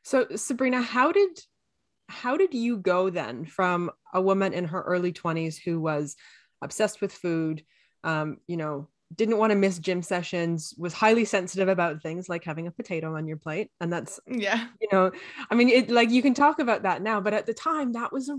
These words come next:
Speaker 1: real, like, that was a big deal. Like you said, that,
Speaker 2: Mm-hmm.
Speaker 1: like, that one little funny comment stuck with you.
Speaker 2: Mm-hmm.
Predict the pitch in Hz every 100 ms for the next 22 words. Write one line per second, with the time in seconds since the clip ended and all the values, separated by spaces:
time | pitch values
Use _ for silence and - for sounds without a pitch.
0 | 214 196 262 254 254 - 190 180 175 180
1 | 160 - 175 160 147 165 - - _ -
2 | 180 - 165 180 208 180 180 160 156 175
3 | 170 185 - 180 180 175 170 175 170 170
4 | 165 156 160 _ _ _ - 180 170 170
5 | 180 185 156 147 220 - _ _ _ -
6 | - - 180 185 190 202 202 170